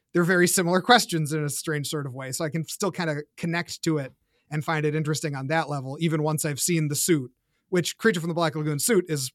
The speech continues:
one of the best suits ever made for, uh, for film. But,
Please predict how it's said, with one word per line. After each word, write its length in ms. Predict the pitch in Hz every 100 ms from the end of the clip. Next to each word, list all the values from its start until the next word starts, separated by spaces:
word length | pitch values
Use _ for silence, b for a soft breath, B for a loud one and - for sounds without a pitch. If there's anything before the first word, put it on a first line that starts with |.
| -
one 140 | 160
of 40 | 147
the 60 |
best 280 | 143 135 - -
suits 260 | - 143 -
ever 200 | 143 127
made 340 | 123 139 120 107
for, 400 | - 120 120 120
uh, 220 | 127 120 117
for 160 | 160
film. 400 | - 233 135 123 -
But, 220 | 156 139